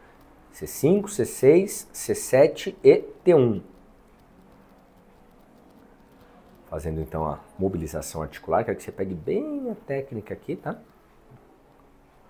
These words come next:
Mobilizando então cada nível vertebral. Então, como eu disse, é como se aqui eu tivesse liberando a inervação local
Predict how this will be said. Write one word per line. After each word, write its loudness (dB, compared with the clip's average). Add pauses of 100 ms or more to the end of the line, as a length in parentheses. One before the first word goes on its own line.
(1400)
Mobilizando -6
então -8
cada -2
nível 0
vertebral. -2 (240)
Então, -8
como 0
eu 0
disse, -2
é -10
como -8
se -6
aqui -6
eu 0
tivesse -4 (580)
liberando 4 (560)
a 4
inervação 4 (760)
local 6